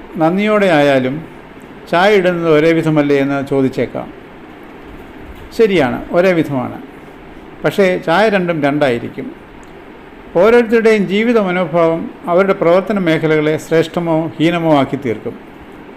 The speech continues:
ബ്രദർ ലോറൻസ് എന്ന ഭക്തൻ ഒരു അടുക്കളയിൽ ജോലി ചെയ്യുന്ന ആളായിരുന്നു. അവിടെ അദ്ദേഹം എച്ചിൽ പാത്രങ്ങൾ വൃത്തിയാക്കുമ്പോൾ പ്രാർത്ഥിക്കുമായിരുന്നു, "ദൈവമേ, ഞാൻ ഈ പാത്രങ്ങൾ വി-,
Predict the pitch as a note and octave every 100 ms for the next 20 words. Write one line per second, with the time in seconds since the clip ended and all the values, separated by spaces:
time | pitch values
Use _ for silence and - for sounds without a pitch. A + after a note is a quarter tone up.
0 | - E3 G3+ A#3+ A3+ - - F3+ F#3 A3
1 | A#3 G3 F3 D#3+ C#3+ C3+ C#3 A#2 F3 -
2 | - - - G#3 F3 D#3 F3 A3 G3 C#3+
3 | D3+ G3+ - - E3 G#3+ G#3+ F#3 D3+ D3+
4 | C3+ B2+ A2 B2+ B2+ - - - - -
5 | - - - - - - - - - -
6 | E3 A3 B3 F3 F3 E3+ E3 - E3 D3+
7 | A#3+ A3 G3 E3 F3 E3+ D3 C3+ D#3+ D3
8 | A#2+ A#2+ B2+ C3 C3 C3 D3 B2+ B2+ A2+
9 | A2+ A#2 - - - - - - - -
10 | - - - - - - D#3+ G#3 A#3 A3
11 | F#3+ E3+ F#3+ G3+ G3+ E3 E3+ F#3 G3 F3
12 | D#3